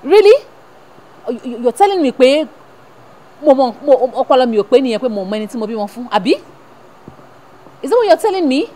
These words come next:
You're calling me na, calling me a, a, an idiot?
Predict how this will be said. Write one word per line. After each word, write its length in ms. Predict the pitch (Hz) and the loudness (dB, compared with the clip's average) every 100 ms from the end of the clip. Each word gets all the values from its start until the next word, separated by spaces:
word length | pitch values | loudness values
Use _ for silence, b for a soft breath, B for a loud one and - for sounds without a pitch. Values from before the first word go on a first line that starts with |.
| - - - - | -20 -20 -20 -8
You're 140 | - | -6
calling 220 | - 440 392 | 0 0 0
me 60 | |
na, 100 | 302 - - - | -4 -6 -16 -2
calling 260 | 427 392 339 | 0 0 -2
me 120 | 320 - | -6 -8
a, 60 | - | -12
a, 160 | - 262 262 | -8 -6 -4
an 100 | 254 | -2
idiot? 340 | 320 392 523 | 0 0 0